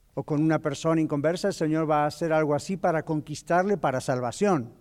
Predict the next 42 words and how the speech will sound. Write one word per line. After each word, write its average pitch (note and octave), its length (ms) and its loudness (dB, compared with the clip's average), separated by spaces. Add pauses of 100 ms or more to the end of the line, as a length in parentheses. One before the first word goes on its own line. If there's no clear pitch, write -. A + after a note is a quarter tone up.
(380)
porque C3+ 200 -10
si - 120 -6
no D#3 100 0
se E3 80 -4
va D#3+ 60 2
al D3 80 0
infierno. C#3 480 -2 (500)
Pero D#3 160 0
para D3+ 180 4
usted F3 220 0
y G3 60 4
para F#3+ 200 2
mí, F#3+ 160 0
que D3+ 140 0
ya D3 100 2
somos D3 300 -4
salvos, F#3 460 4 (500)
bueno, G3+ 240 6
a F#3 40 8
veces F#3+ 300 6
Dios F#3 160 4
permite E3 440 2
eso. C3+ 200 0
Por A3+ 160 8
ejemplo, G#3 520 6
en D#3 120 0
Primera E3+ 380 4
Corintios, G#3 760 2 (340)
eh, D3+ 380 6
cinco, E3+ 680 4 (180)
el D#3 100 4
apóstol F3 480 4
Pablo F#3 400 8
habla D#3+ 460 8
a - 40 4
la D3+ 60 2
iglesia D#3 540 2
en C#3 60 0
la C#3 160 0
ciudad D#3 200 2
de D3+ 60 0
Corinto E3 480 2